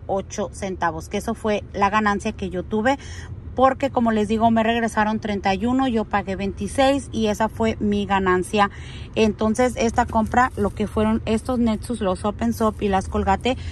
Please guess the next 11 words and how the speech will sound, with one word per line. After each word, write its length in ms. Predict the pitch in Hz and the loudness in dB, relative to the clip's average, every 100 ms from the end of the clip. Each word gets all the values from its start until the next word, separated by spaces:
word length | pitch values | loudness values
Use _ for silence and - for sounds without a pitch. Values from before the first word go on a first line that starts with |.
| - | -4
me 120 | 254 247 | -2 0
quedaron 380 | 262 240 240 | 4 4 4
completamente 800 | 233 214 196 208 220 214 208 208 | 0 -4 0 0 2 2 0 0
gratis 420 | 208 196 196 226 - | 2 2 2 -2 -4
y 100 | 214 | -6
con 180 | 220 214 | 0 2
una 180 | 208 | 2
ganancia 480 | 202 190 185 185 214 | 2 2 2 0 -2
de 140 | 196 185 | -2 -2
cinco 340 | 190 185 214 | -2 -2 0
dólares. 540 | 220 240 254 311 359 | 2 4 4 4 0